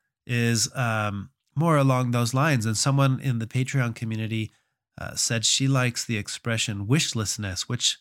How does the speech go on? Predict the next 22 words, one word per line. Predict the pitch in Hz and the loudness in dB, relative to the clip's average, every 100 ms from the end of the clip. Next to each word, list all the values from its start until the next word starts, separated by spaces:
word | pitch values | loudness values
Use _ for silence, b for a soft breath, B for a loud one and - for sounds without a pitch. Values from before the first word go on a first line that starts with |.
| _ | _
which | - 131 | -6 -2
I | 151 | 0
agree. | 147 143 170 | 0 0 2
I | 110 | 2
like | 113 147 - | 2 0 -2
that. | 98 - _ b b b - | -4 -4 _ b b b -12
Uh, | 92 - | -10 -4
it's | 131 135 | -4 0
a | 127 | 2
moment | 131 147 160 139 | 2 2 0 -2
where | 135 135 123 123 | -4 0 2 2
I'm | 123 120 | 0 0
experiencing | 117 - - 139 139 127 127 127 113 | -2 -6 -2 0 2 2 0 -2 0
wishlessness. | 139 156 131 110 - 110 98 120 | 0 0 -2 -2 -2 -2 -4 -2
I | |
don't, | 117 156 - _ _ _ _ _ _ - | 0 0 -2 _ _ _ _ _ _ -10
uh, | 107 104 87 113 | -4 -2 -2 -4
I, | - | -2
I | 143 | 0
don't | 143 147 139 | 2 2 2
need | 135 151 156 | 2 2 2
it. | 131 | 0